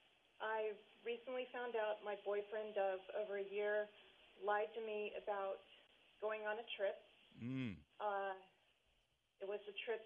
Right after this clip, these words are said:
Speaker 1: that we were talking about possibly taking together, but, you know, it, we, we didn't have to.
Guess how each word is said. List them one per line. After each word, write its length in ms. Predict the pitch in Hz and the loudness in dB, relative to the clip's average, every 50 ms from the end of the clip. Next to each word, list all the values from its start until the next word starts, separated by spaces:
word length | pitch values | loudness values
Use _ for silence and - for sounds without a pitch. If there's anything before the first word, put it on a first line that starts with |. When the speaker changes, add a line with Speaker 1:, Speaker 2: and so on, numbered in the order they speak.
| 220 | -6
Speaker 1:
that 80 | 208 190 | -8 -6
we 160 | 214 220 214 | -4 -4 -2
were 160 | 208 208 196 202 - - - - - - - - - - | -2 -2 -4 -6 -12 -20 -20 -20 -20 -20 -20 -20 -20 -16
talking 320 | - - 240 233 - 240 233 | -4 0 0 0 0 -2 -6
about 320 | 214 214 208 208 196 - - - - - - _ - - _ - - | -4 -2 -2 -2 -4 -8 -12 -20 -20 -20 -20 _ -20 -20 _ -12 -8
possibly 640 | 254 277 294 - - 302 277 240 254 240 226 226 - - | -6 -6 -6 -6 -8 -10 -6 0 0 0 0 0 -2 -4
taking 320 | 220 196 - 214 202 196 | -6 -4 -4 -8 -12 -10
together, 480 | - 190 - 185 180 - 196 208 226 233 226 | -12 -6 -2 -2 0 0 0 0 0 0 0
but, 260 | - 190 185 - - - - - - - - - - - - - - - - | 0 0 0 -2 -4 -8 -16 -20 -20 -20 -20 -20 -20 -20 -20 -20 -20 -16 -10
you 80 | 202 202 | -2 2
know, 100 | 196 190 | 2 4
it, 140 | 175 - 185 | 4 2 0
we, 160 | 202 185 - - 190 | -2 -4 -4 -4 -6
we 80 | 208 | -4
didn't 260 | 196 208 196 196 - 202 220 | -4 -4 -4 -4 -10 -10 -6
have 200 | 240 220 226 226 - - - - | -4 -4 -4 -6 -8 -16 -10 -8
to. 80 | 185 | -6